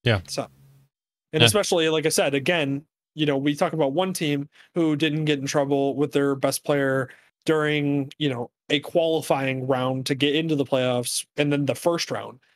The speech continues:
Speaker 2: But now we're talking about this levying this type of punishment instead on a player,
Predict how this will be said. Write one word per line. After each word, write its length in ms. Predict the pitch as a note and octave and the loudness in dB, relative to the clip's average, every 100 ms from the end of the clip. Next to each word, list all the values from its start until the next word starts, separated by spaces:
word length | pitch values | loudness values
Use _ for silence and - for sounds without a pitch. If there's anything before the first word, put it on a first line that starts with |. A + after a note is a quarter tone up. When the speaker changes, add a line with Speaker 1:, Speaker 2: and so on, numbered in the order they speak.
| _ | _
Speaker 2:
But 100 | E3 | 0
now 200 | D#3+ D#3 | 2 2
we're 100 | D#3 | 2
talking 280 | D3+ D3 D3+ | 2 0 2
about 200 | D3 C#3 | 0 2
this 340 | C#3+ C#3 - - | 2 0 -2 -4
levying 520 | C#3 C#3+ C#3+ C#3+ C#3 | 0 2 2 0 0
this 180 | C#3 C#3 | 0 -2
type 240 | - D3+ B2 | 0 -2 -2
of 80 | A#2+ | -2
punishment 480 | D3 C#3 - C3+ B2 | -2 -2 -2 -2 -2
instead 600 | C3 - F#3+ C3+ C3 C#3+ _ _ | -2 0 2 0 -2 -6 _ _
on 140 | D#3 D3+ | 0 0
a 60 | |
player, 600 | - D#3 D3 C#3+ C#3 C#3 | 2 2 2 2 0 -2